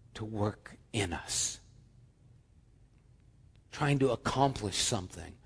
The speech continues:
And what he desires has to be given freely by us. And that's worship.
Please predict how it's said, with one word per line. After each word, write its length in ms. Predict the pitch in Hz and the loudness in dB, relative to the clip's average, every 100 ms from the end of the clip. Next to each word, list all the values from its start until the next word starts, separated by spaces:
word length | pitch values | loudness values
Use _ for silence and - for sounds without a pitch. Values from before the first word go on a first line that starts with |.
| - - - - - - - - - - - - | -20 -20 -20 -20 -20 -20 -20 -20 -20 -20 -20 -16
And 160 | 101 | -6
what 140 | 113 110 | -4 -2
he 200 | 123 120 | 0 0
desires 1120 | 107 117 110 107 127 160 135 95 80 - - - - - - - - - - - - - - - | 0 0 0 6 8 10 10 6 0 -6 -8 -14 -20 -20 -20 -20 -20 -20 -20 -20 -20 -20 -20 -8
has 280 | 131 123 - | -4 0 -2
to 100 | 120 | -2
be 140 | 101 | -4
given 600 | 101 92 127 113 92 85 - - | -4 2 2 2 -4 -10 -16 -20
freely 640 | - - 101 95 85 80 - | -16 -14 -10 -6 -4 -6 -8
by 160 | 82 87 - | -12 -12 -14
us. 300 | - - - - - - - - | -10 -10 -12 -18 -20 -20 -20 -2
And 100 | 110 | 8
that's 300 | 113 107 - | 8 8 0
worship. 580 | 98 107 - 87 - | 2 2 2 -8 -12